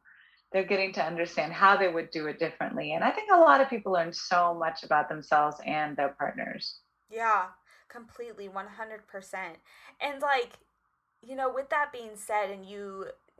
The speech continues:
Speaker 2: counseling, working through all these things, what are some of the, you know, the most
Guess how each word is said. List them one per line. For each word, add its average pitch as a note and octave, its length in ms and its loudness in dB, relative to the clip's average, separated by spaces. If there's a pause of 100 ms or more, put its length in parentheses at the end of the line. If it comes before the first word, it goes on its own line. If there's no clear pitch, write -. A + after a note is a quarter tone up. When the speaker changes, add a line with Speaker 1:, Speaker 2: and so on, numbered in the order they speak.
(100)
Speaker 2:
counseling, G3 680 -12
working F#3+ 320 -8
through F#3+ 180 -10
all F3 140 -6
these F#3 220 -16
things, F#3+ 320 -18 (360)
what A#3 420 -2
are A3+ 600 2 (100)
some A#3 380 -8
of G#3+ 240 -8
the, G3+ 360 -10 (540)
you B3 120 -12
know, F#3+ 320 -2 (720)
the A#3+ 60 -14
most C#4 300 6